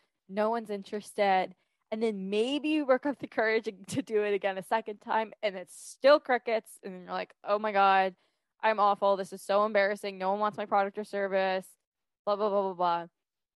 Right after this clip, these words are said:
Can we just, like, talk about <laughs> that whole cycle? Because I know it happens to every single individual. I know it happened to me. I know it happens to everyone else. And I just wanna normalize that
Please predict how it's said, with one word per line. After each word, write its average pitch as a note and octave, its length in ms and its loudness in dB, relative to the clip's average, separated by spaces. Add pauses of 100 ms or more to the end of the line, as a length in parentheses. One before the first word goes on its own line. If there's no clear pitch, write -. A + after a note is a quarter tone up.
(160)
Can A3+ 100 -6
we A#3+ 60 -4
just, D4 160 -8
like, G4+ 160 -6
talk - 280 -4
about G3+ 340 2
<laughs> - 640 -10
that G3+ 340 0
whole G3+ 420 0 (520)
cycle? G3+ 380 0
Because G3+ 240 -4
I G3 140 0
know F#3+ 360 2
it G3+ 80 2
happens G3 380 -2
to G#3 180 -10
every F3+ 300 -4
single F3+ 360 -14
individual. E3+ 600 -6
I F3+ 200 -4
know E3+ 280 -2
it F#3 60 0
happened F3+ 260 -2
to F3+ 40 -14
me. F3 280 -20 (420)
I G3 80 -8
know F3+ 280 -6
it E3+ 60 -6
happens F3 420 -8
to E3+ 260 -10 (100)
everyone F#3 500 -4
else. F3 300 -4 (580)
And G3 160 -8
I G3 60 -6
just F3+ 140 -14
wanna F#3+ 400 -2
normalize G3 720 0
that B3+ 400 0